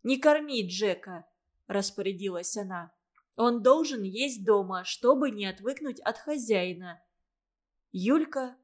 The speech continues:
ушла. Джек заскулил, царапая лапами в дверь.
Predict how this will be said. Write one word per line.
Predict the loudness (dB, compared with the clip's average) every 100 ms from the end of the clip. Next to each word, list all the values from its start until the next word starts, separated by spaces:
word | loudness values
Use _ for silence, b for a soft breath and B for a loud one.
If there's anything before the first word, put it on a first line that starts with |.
| _
ушла. | -8 -6 -4 -6 -8 -14 _ _ _ _ -8
Джек | 2 2 2
заскулил, | -2 -6 -4 -2 0 -2
царапая | -2 -2 0 -2 -4 -8
лапами | -6 -8 -8 -8 -12
в | -10
дверь. | -2 -2 -4